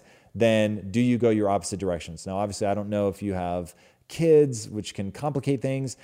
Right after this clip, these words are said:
Uh, but if I were in a relationship with somebody that didn't have a growth mindset, for instance, that didn't understand my ambition, which is the one thing my wife knows,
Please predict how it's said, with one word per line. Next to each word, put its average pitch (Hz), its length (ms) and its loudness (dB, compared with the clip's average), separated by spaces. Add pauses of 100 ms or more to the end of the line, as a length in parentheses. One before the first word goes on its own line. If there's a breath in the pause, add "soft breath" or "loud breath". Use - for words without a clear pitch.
(180 soft breath)
Uh, 113 180 0
but 107 160 4
if 110 140 4
I 135 160 6
were 147 140 4
in 135 60 -2
a 127 40 -2
relationship 113 480 0
with 101 80 -4
somebody 104 240 -4
that 90 160 -4
didn't 104 140 -2
have 113 100 2
a 98 60 -4
growth 95 280 -2
mindset, 90 600 -2
for 92 120 -8
instance, 92 420 -8
that 92 180 -6
didn't 117 180 0
understand 107 380 -2
my 92 140 -4
ambition, 92 840 2
which 95 160 -6
is 95 80 -6
the 90 100 0
one 110 540 0
thing 113 260 0
my 98 140 0
wife 104 420 2
knows, 143 680 6